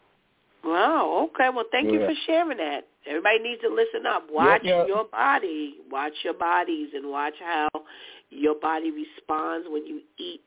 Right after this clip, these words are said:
Speaker 1: certain things. So, you know, again, you know, someone else responded that that had happened to them. And it hasn't happened to us in this house, but, you know, I do know that for those of you who don't know,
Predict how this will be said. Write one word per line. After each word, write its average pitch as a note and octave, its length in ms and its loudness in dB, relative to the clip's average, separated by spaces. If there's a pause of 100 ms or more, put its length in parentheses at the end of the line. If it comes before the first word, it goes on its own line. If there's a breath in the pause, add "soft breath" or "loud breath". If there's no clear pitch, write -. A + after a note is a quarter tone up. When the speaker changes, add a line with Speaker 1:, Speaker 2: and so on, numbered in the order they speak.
(280)
Speaker 1:
certain E3 260 -2 (100)
things. C3+ 480 -4 (400)
So, C3 380 -4 (580 loud breath)
you C3+ 120 0
know, C3+ 240 2 (420)
again, D#3 540 0 (100)
you C3+ 100 -2
know, C3 220 0
someone D3 320 -2
else D3+ 260 0
responded A#2+ 720 -4
that C3 200 -8
that C3 160 0
had C#3 140 -2
happened C#3 420 0
to C#3+ 100 -2
them. C3+ 320 2 (640 loud breath)
And C#3+ 160 2 (100)
it A3 140 4
hasn't D#4+ 300 2
happened D#4+ 300 -2
to - 80 -2
us - 220 0
in - 80 -4
this F#3 200 2
house, C#3+ 300 -4 (120)
but, C#3+ 300 -4 (560 loud breath)
you D3+ 100 2
know, D3+ 240 2
I G#3+ 280 6 (120)
do C4 220 -4
know C#3 420 -4 (480 soft breath)
that D#3+ 240 0 (140)
for D#3+ 160 2
those F3 240 4
of D#3 160 0
you D#3 180 -4
who C#3+ 200 -10 (200)
don't - 300 4 (120)
know, B2+ 360 -14